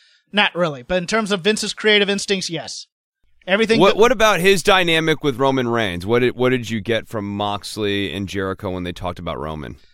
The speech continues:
Speaker 1: That he really didn't want to say any lines about making fun of his cancer, and that they had forced him to,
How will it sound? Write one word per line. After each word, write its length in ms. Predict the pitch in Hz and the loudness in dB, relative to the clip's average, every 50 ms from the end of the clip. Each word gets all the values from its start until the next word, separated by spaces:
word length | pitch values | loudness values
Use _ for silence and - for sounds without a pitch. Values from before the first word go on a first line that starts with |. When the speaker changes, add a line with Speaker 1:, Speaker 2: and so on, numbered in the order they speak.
| _ _ _ | _ _ _
Speaker 1:
That 280 | 190 220 220 214 220 - | 0 0 0 0 -2 -6
he 220 | - - 262 285 | -10 -8 -8 -8
really 260 | 302 269 269 262 254 | -6 -6 -4 -4 -2
didn't 300 | 233 214 226 226 214 196 | 0 0 -2 -2 -2 -6
want 180 | 190 202 208 202 | -6 -6 -4 -4
to 40 | 185 | -6
say 560 | - - - 214 208 208 208 202 196 190 202 - | -6 -4 -2 0 2 2 2 2 2 0 -2 -4
any 220 | 208 202 202 196 | -4 -4 -2 -2
lines 380 | 190 185 185 185 185 185 165 175 | -2 -2 -2 -2 -2 -4 -6 -4
about 200 | 180 180 175 170 | 0 0 0 0
making 280 | 180 180 160 170 170 | 0 -4 -6 -6 -10
fun 180 | 151 - 175 170 | -8 -8 -8 -6
of 80 | 165 156 | -6 -6
his 140 | 160 - | -6 -8
cancer, 500 | - - 175 160 165 - - 202 190 175 _ _ _ _ _ _ _ _ _ _ _ _ _ _ _ | -8 -8 -8 -8 -8 -8 -8 -8 -10 -10 _ _ _ _ _ _ _ _ _ _ _ _ _ _ _
and 240 | - 190 196 190 185 | -2 0 0 2 2
that 200 | 180 180 175 151 | 2 0 0 0
they 140 | - 185 180 | 2 2 2
had 140 | 170 165 - | 2 0 -2
forced 480 | - - - 175 180 180 - - - | -10 -8 -4 -2 -2 -2 -2 -4 -4
him 200 | 202 196 190 180 | -4 -4 -4 -4
to, 400 | - - 190 190 190 190 190 185 | 0 2 2 4 4 2 2 -2